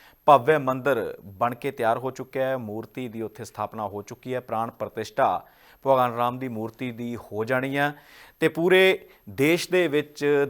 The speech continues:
ਦੀਵਾਲੀ ਵਰਗੀਆਂ ਰੌਣਕਾਂ ਲੱਗੀਆਂ ਹੋਈਆਂ ਨੇ, ਮੰਦਿਰ ਸਜੇ ਹੋਏ ਨੇ, ਬਾਜ਼ਾਰ ਸਜੇ ਹੋਏ ਨੇ ਤੇ ਹਰ ਕੋਈ ਆਪਣੇ ਇਸ਼ਟ ਦੇਵ ਦੀ ਆਰਾਧਨਾ ਦੇ ਵਿੱਚ ਲੀਨ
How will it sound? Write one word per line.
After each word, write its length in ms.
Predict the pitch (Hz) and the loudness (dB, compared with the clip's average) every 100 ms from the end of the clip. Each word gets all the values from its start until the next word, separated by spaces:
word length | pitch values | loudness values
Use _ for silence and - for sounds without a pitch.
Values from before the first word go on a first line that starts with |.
| 120 | 0
ਦੀਵਾਲੀ 400 | 113 123 143 139 | 2 4 2 -2
ਵਰਗੀਆਂ 420 | 123 110 127 113 | -6 -6 -6 -4
ਰੌਣਕਾਂ 360 | 107 110 131 | -4 -4 -4
ਲੱਗੀਆਂ 280 | 120 117 120 | -4 -6 -8
ਹੋਈਆਂ 280 | 120 120 123 | -8 -8 -10
ਨੇ, 60 | 123 | -8
ਮੰਦਿਰ 280 | 107 104 | -8 -8
ਸਜੇ 280 | 113 107 107 | -8 -8 -6
ਹੋਏ 180 | 117 117 | -6 -8
ਨੇ, 100 | 117 | -8
ਬਾਜ਼ਾਰ 320 | 107 101 104 | -8 -4 -4
ਸਜੇ 280 | 113 107 117 | -4 -8 -8
ਹੋਏ 220 | 113 117 | -8 -8
ਨੇ 140 | 123 123 | -8 -10
ਤੇ 140 | 123 | -8
ਹਰ 180 | 117 123 | -8 -8
ਕੋਈ 240 | 127 113 | -6 -6
ਆਪਣੇ 360 | 104 - 117 - | -6 -8 -12 -12
ਇਸ਼ਟ 240 | 113 120 117 | -14 -14 -12
ਦੇਵ 220 | 107 104 | -12 -12
ਦੀ 280 | 104 101 - _ - - - | -12 -14 -16 _ -20 -8 4
ਆਰਾਧਨਾ 460 | 135 156 175 196 185 | 10 12 10 6 4
ਦੇ 100 | 156 | 2
ਵਿੱਚ 220 | 151 151 | 0 -4
ਲੀਨ 460 | 131 131 139 139 | -2 -2 -2 -6